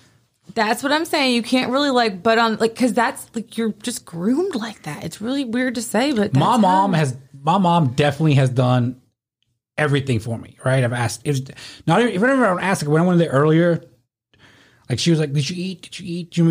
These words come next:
Speaker 2: did you make you cook?" Even though nothing's prepared in the kitchen or anything, she's like, "Are you hungry?" I was like, "Oh, no, I'm just here to get a movie off the computer, Mom, and that's it." And, um, she's like, "Oh, okay. But are you sure? Come look at my vegetables out here." She has a little garden growing,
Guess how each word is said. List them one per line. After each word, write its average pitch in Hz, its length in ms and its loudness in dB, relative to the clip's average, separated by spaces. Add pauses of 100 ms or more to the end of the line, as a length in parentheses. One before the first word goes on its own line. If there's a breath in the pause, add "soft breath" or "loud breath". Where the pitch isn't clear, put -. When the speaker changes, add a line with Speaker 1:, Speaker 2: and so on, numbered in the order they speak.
Speaker 2:
did 165 120 -10
you 170 120 4
make 160 260 -2
you 160 60 -8
cook?" - 200 -6
Even 185 240 2
though 233 120 4
nothing's 170 520 2
prepared 165 540 0
in 160 60 4
the 147 80 0
kitchen 147 300 0
or 135 60 4
anything, 143 300 2
she's 143 120 -4
like, 156 220 -6
"Are 170 40 -2
you 170 100 2
hungry?" 180 280 -2
I 175 40 -2
was 147 60 -2
like, - 100 -6
"Oh, 180 100 2
no, 180 120 2
I'm 165 120 0
just 160 140 0
here 170 80 4
to 156 40 2
get 143 140 0
a 143 60 0
movie 147 240 2
off 135 140 -2
the 135 100 -6
computer, 131 320 0
Mom, 127 280 2
and 127 120 2
that's 127 160 -6
it." 127 160 -4 (640 loud breath)
And, 131 320 2
um, 123 340 2 (420 soft breath)
she's - 140 -6
like, 190 80 -4
"Oh, 190 140 0
okay. 170 260 -4
But 180 80 2
are 185 40 6
you 196 60 4
sure? 202 460 0 (160)
Come 202 100 2
look 220 140 2
at 214 60 2
my 202 100 2
vegetables 175 480 -2
out 160 120 0
here." 147 220 2
She 135 140 0
has 131 120 2
a - 20 -2
little 117 140 0
garden 127 340 0
growing, 147 460 2